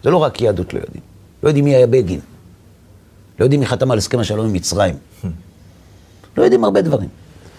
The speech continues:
Speaker 1: לכן, אמרתי לך בתחילת התוכנית, שאם אנחנו נבין את ההגדרה הזאת, נוכל איתה לבחון את כל ההגדרות האחרות. הנצחיות של העם היהודי עוד דורשת הסבר.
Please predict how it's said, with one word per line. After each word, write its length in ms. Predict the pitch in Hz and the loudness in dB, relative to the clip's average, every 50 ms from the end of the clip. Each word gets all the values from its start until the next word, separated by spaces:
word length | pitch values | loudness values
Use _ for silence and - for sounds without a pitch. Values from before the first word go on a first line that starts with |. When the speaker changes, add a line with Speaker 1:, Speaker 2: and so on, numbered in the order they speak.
| - - - - - - - - - - - - - - - - - - - - - | -20 -20 -20 -20 -20 -20 -20 -20 -20 -20 -20 -20 -20 -20 -20 -20 -20 -20 -20 -14 -6
Speaker 1:
לכן, 360 | 85 87 - - 139 127 113 127 - - - - - - - - - - _ - - - | -4 -4 0 0 0 0 0 -2 -6 -10 -14 -20 -20 -20 -20 -20 -20 -20 _ -16 -8 -4
אמרתי 340 | 87 87 104 104 101 - 90 | -2 -2 -2 -2 -2 -2 -2
לך 180 | 85 80 - | -2 -2 -4
בתחילת 420 | 80 78 82 - - - 92 90 - | -6 -6 -6 -6 -4 -4 -4 -2 -4
התוכנית, 600 | 80 - 80 80 - 87 87 87 85 - - - - - - - _ _ - - - - _ - - | -6 -8 -8 -8 -6 -4 -4 -4 -6 -8 -14 -20 -20 -20 -20 -20 _ _ -20 -20 -20 -20 _ -20 -18
שאם 760 | - - - - - - - - 90 - - - 135 139 139 104 | -14 -12 -10 -8 -8 -8 -6 -4 -6 -4 -2 -2 -2 -2 0 -2
אנחנו 500 | 87 90 101 101 - - - 82 85 71 | -2 -2 -4 -4 -6 -8 -10 -10 -10 -8
נבין 400 | 69 80 82 82 82 107 113 101 | -6 -6 -6 -4 -4 -4 -4 -4
את 160 | 90 85 - | -6 -4 -4
ההגדרה 520 | 87 85 82 73 - - 80 78 90 90 87 | -2 -2 -2 -4 -6 -8 -6 -6 -4 -4 -4
הזאת, 480 | 85 78 78 87 107 - - - - - - - - - - - - - - - - - - - | -4 -4 -2 -2 -2 -2 -2 -10 -18 -20 -20 -20 -20 -20 -20 -20 -20 -20 -20 -20 -20 -20 -16 -8
נוכל 380 | 87 87 85 - - 135 - - | -6 -6 -6 -4 -4 -4 -2 -2
איתה 300 | 101 85 - - 107 127 | -4 -4 -2 -2 -2 0
לבחון 640 | 123 101 90 80 80 - - - - - - - - - - - | 0 -2 -2 -4 -6 -10 -8 -6 -4 -4 -2 -4 -6 -8 -10 -18
את 80 | - | -18
כל 220 | - - 117 110 104 | -4 -2 0 0 0
ההגדרות 500 | 98 90 82 82 85 78 87 85 78 76 | 0 -2 -2 -4 -4 -4 -4 -4 -6 -6
האחרות. 540 | 78 82 - - 64 65 80 - - - - - - - - - - - - - - - - - - - | -8 -8 -8 -8 -8 -8 -8 -10 -12 -20 -20 -20 -20 -20 -20 -20 -20 -20 -20 -20 -20 -20 -20 -20 -12 -8
הנצחיות 640 | 82 90 98 95 - - - - - - - - | -6 -4 -4 -6 -6 -10 -8 -4 -4 -2 -2 -4
של 180 | - - 107 98 | -2 -2 0 2
העם 180 | 104 120 120 117 | 2 2 2 2
היהודי 360 | 107 101 101 98 92 101 120 | 2 2 2 2 2 2 4
עוד 200 | 117 110 95 92 95 | 2 2 2 0 -4
דורשת 360 | 90 92 85 101 90 - - | -4 0 0 0 -2 0 -4
הסבר. 300 | 101 82 82 80 80 78 | -4 -4 -4 -4 -4 -6